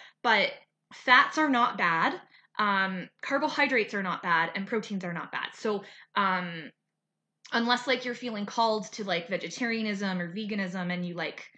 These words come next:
really feel like you need to cut out, um, protein, you have to get your protein in other ways, like legu-, legumes or beans or tofu or tempeh,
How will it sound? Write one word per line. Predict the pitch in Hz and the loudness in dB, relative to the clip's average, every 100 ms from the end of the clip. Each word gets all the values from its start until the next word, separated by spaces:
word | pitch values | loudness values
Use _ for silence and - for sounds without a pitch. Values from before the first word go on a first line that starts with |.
| _ _ 196 | _ _ -10
really | 220 240 220 | -6 -4 -6
feel | 240 220 | -6 -4
like | 185 | -4
you | 226 | -4
need | 202 185 | -6 -8
to | 180 | -10
cut | - 214 190 - | -6 -4 -4 -2
out, | 196 175 185 - _ _ _ _ _ | -2 0 -2 -6 _ _ _ _ _
um, | 190 180 165 165 165 - _ _ _ _ | -6 -4 -6 -8 -14 -18 _ _ _ _
protein, | - 214 208 262 311 359 - | -4 -4 -2 -4 -4 -6 -12
you | 196 | 0
have | 220 | 0
to | 233 | 0
get | 202 | -6
your | 190 | -8
protein | 214 185 196 180 | -8 -8 -6 -6
in | 170 - | -6 -8
other | 175 160 | -8 -8
ways, | 156 - | -8 -10
like | 123 - | -14 -12
legu-, | - - 208 214 | -16 -12 -12 -6
legumes | 190 170 202 220 214 208 185 | -6 -4 -4 0 0 0 -2
or | 165 | -6
beans | 214 220 202 180 | -4 -2 0 -2
or | 170 | -4
tofu | 240 226 226 196 | -4 -6 -4 -4
or | 170 | -4
tempeh, | 160 214 208 185 | -4 -4 0 -2